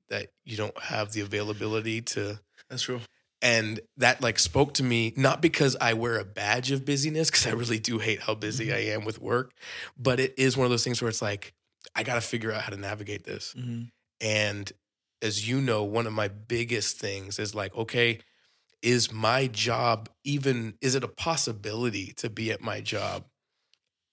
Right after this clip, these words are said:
Speaker 1: and balance
Speaker 2: Yeah.
Speaker 1: calling, purpose, slash
Speaker 2: Being a dad and
Speaker 1: being
Speaker 2: a
Speaker 1: a dad
Speaker 2: husband.
Speaker 1: and a husband and a, so, so,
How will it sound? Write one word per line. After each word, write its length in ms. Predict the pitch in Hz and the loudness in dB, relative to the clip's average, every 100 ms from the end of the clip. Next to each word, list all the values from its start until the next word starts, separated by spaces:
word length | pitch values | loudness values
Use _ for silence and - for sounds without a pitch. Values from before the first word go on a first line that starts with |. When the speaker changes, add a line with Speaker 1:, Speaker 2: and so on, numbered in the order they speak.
| _ _ _ | _ _ _
Speaker 1:
and 280 | 120 110 104 | -8 -6 -4
balance 800 | 104 98 101 98 101 - - - _ _ _ _ _ _ _ _ - | -2 -2 -4 -6 -6 -6 -6 -8 _ _ _ _ _ _ _ _ -12
Speaker 2:
Yeah. 120 | 87 | 0
Speaker 1:
calling, 440 | 117 113 110 107 | 4 4 2 -2
purpose, 680 | 104 117 104 107 - - - _ _ _ _ _ _ | -2 -4 -2 -4 -2 -2 -6 _ _ _ _ _ _
slash 760 | - - 110 104 98 - - | -6 0 2 2 2 0 -2
Speaker 2:
Being 160 | 117 117 | -2 0
a 60 | 113 | 0
dad 320 | 107 101 107 | 2 2 0
and 140 | 117 - | -6 -8
Speaker 1:
being 240 | 123 110 | -2 0
Speaker 2:
a 80 | 113 | 2
Speaker 1:
a 40 | |
dad 300 | 110 110 107 | 2 2 2
Speaker 2:
husband. 20 | |
Speaker 1:
and 100 | 110 | 0
a 40 | 107 | -2
husband 340 | 104 101 107 | -2 -4 -6
and 120 | 104 | -6
a, 80 | 101 - - - | -6 -6 -8 2
so, 300 | 160 147 135 - | 6 6 4 0
so, 320 | - 135 120 | 2 4 2